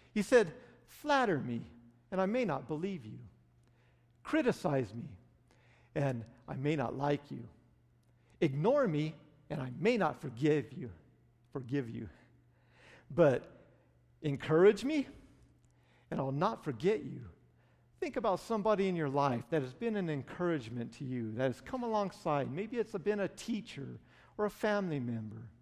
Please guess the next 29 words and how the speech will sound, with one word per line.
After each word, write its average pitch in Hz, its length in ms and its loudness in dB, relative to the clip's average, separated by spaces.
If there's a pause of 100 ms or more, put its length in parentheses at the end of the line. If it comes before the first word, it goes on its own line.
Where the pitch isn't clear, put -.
(380)
a 180 40 -4
coach, - 720 -4 (600)
maybe 156 200 0
a 165 60 4
close 180 380 -2
friend, 123 480 -4 (180)
someone 247 280 0
that 208 80 4
has 160 180 2
come 269 280 -4
in 254 220 0
alongside 220 720 0
of 113 140 -2
you 117 240 -6 (260)
and 160 80 -4
has 139 160 0
been 175 220 -2
an 165 140 -2
encouragement 165 640 -6
to 170 140 -10
you. 120 220 -8 (580)
You 208 60 -8
see, - 100 -6
we 247 120 -2
don't 269 200 0
forget 247 440 0
those 151 260 0
that 151 160 2
have 147 160 0